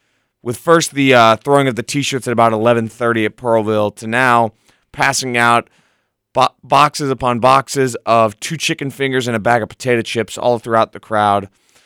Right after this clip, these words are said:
Then a group behind us decided it was in their best interest to pass the time by building a pyramid out of the Guthrie's boxes. They were calling from throughout the crowd. People were finding their way to get them there, and it was pretty great. And then somebody jumped on it like the Bills Mafia, and that was, that was kind of unfortunate.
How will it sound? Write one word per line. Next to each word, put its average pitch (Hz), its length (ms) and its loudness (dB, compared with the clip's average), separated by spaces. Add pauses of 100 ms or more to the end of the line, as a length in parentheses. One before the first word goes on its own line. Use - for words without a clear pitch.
(240)
Then 165 160 0
a 165 40 0
group 147 240 -8
behind 139 320 -2
us 131 100 -6
decided 123 460 0
it 92 60 -4
was 110 280 -8 (140)
in 147 100 -6
their 135 140 0
best 123 280 0
interest 117 500 -10
to 110 220 -6
pass 117 280 -6
the - 100 -20
time 113 380 -6
by 104 100 0
building 107 360 -4
a 101 60 -8
pyramid 120 360 -6
out 113 120 0
of 101 80 -10
the 113 60 -12
Guthrie's 110 340 -6
boxes. 113 420 -4
They 95 100 -6
were 98 80 -4
calling 123 340 -4
from 120 220 -8
throughout 110 260 -4
the 107 80 -16
crowd. 110 320 -4
People - 200 -20
were 110 120 -4
finding 117 320 -6
their 107 140 -4
way 107 400 -2 (320)
to 107 80 -18
get 139 180 -2
them 131 160 -6
there, 131 420 0
and 104 280 -4
it - 20 -4
was 120 140 -6
pretty 113 180 -12
great. 98 320 -4 (400)
And 127 100 -8
then 135 120 -2
somebody 127 280 -2
jumped 113 280 -4
on 110 100 -2
it 95 60 -4
like 95 160 -8
the 92 60 -18
Bills 87 200 -8
Mafia, - 540 -18
and 98 100 -14
that 98 140 -6
was, 90 220 -12
that 98 120 -6
was 98 140 -6
kind 110 180 -14
of 95 60 -8
unfortunate. 90 600 -12